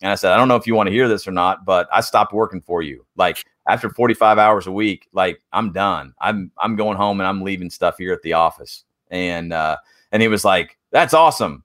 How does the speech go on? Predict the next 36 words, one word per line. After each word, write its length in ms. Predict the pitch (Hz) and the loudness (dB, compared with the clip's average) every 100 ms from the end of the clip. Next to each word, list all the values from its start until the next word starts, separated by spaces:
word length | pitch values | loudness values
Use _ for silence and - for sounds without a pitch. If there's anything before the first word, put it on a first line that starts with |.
| - | -6
Keep 240 | 175 143 | -2 2
doing 240 | 156 147 131 | 2 4 2
that 340 | 147 127 113 | 2 0 0
because 580 | 117 113 113 104 95 - _ - | -4 2 2 2 -2 -10 _ -4
I've 180 | - 123 | 0 2
never 240 | 123 131 123 | 2 0 2
had 220 | 117 107 | 0 0
so 180 | 135 139 | -2 -2
many 240 | 139 131 | 0 -4
compliments 600 | - 135 135 131 123 120 | -2 0 0 0 -4 -4
about 300 | 117 123 123 | 2 4 4
your 140 | 123 | 0
work. 360 | 117 120 120 117 - | 2 2 2 0 -4
Uh, 380 | 104 98 95 90 - _ - | 0 0 0 -2 -6 _ -10
the 80 | |
guys 460 | 95 107 113 117 107 | -2 2 4 4 2
are, 300 | 104 98 95 | -2 -2 -6
you 100 | 117 | -4
know, 220 | 107 92 87 | -2 -2 -4
you're 160 | 110 110 | -8 -6
really 260 | 104 127 120 | -4 -2 -2
engaging 400 | 113 117 110 110 | -2 -2 -2 -6
with 140 | 107 | -8
the 80 | 104 | -2
guys 380 | 107 110 110 101 | 4 4 4 0
and 140 | 104 | -2
that 140 | 113 - | -2 -2
I'm 180 | 95 123 | -2 -2
getting 200 | 120 110 | -4 -4
comments 380 | - 120 113 95 | -2 0 0 -2
back 240 | 98 95 | 0 0
from 160 | 98 92 | -2 -8
it." 20 | |
So 140 | 101 | -6
he's 140 | 95 92 | -4 -2
like, 200 | 90 | -4